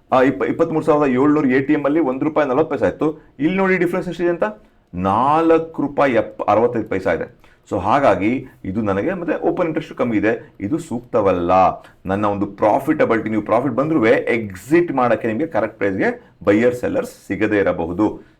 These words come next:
So ಹಾಗಾಗಿ ಮ್ಯಾಕ್ಸಿಮಮ್ ನೀವೇನ್ ಮಾಡ್ಬೇಕಂದ್ರೆ the current ಎ ಟಿ, ಕರೆಂಟ್ ಎಕ್ಸ್‌ಪೈರಿ ಏನಿದೆ ನೈನ್ತ್ ಜಾನ್, ಅದು ನಾಳೆ, ಇವತ್ತು ಎಂಟನೇ ಜನವರಿ, ನಾಳೆ ಒಂಬತ್ತನೇ ಜನವರಿ ಅದನ್ನ ಮಾಡಬಹುದು, ಅಥವಾ ಅದರ ನೆಕ್ಸ್ಟ್ ಎಕ್ಸ್‌ಪೈರಿ ಕೂಡ ನಾವು ಟ್ರೇಡ್ ಮಾಡಬಹುದು. ಯಾಕೆ ಇಲ್ಲೂ ನೋಡ್ರಿ,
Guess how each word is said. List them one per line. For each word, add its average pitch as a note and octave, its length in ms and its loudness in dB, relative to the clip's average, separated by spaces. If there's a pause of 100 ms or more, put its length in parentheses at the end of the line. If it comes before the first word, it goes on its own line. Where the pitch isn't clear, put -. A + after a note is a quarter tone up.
So A2 100 0
ಹಾಗಾಗಿ G#2 960 2 (240)
ಮ್ಯಾಕ್ಸಿಮಮ್ F#3+ 960 -2
ನೀವೇನ್ C#3+ 240 0
ಮಾಡ್ಬೇಕಂದ್ರೆ G#2+ 840 0
the D#3 100 0
current G3+ 840 2
ಎ C3+ 160 6
ಟಿ, C3+ 240 -4
ಕರೆಂಟ್ G3 460 0
ಎಕ್ಸ್‌ಪೈರಿ B2+ 500 2
ಏನಿದೆ F#2+ 280 0
ನೈನ್ತ್ A2 360 -4
ಜಾನ್, F#2 260 -2
ಅದು B2+ 160 -2
ನಾಳೆ, B2 260 4
ಇವತ್ತು A#2 360 0
ಎಂಟನೇ B2 220 -2
ಜನವರಿ, A#2 460 0 (260)
ನಾಳೆ A#2 240 4
ಒಂಬತ್ತನೇ B2 360 2
ಜನವರಿ G2 420 0
ಅದನ್ನ G3+ 200 2
ಮಾಡಬಹುದು, G#2+ 460 2 (260)
ಅಥವಾ C3 320 2
ಅದರ F2+ 360 -2 (240)
ನೆಕ್ಸ್ಟ್ D#3 440 -6
ಎಕ್ಸ್‌ಪೈರಿ A2 400 0
ಕೂಡ G2 200 -4
ನಾವು A2 380 0 (240)
ಟ್ರೇಡ್ A#2 320 2
ಮಾಡಬಹುದು. F2+ 800 0
ಯಾಕೆ G2+ 260 2
ಇಲ್ಲೂ C3 180 2
ನೋಡ್ರಿ, D#3 540 0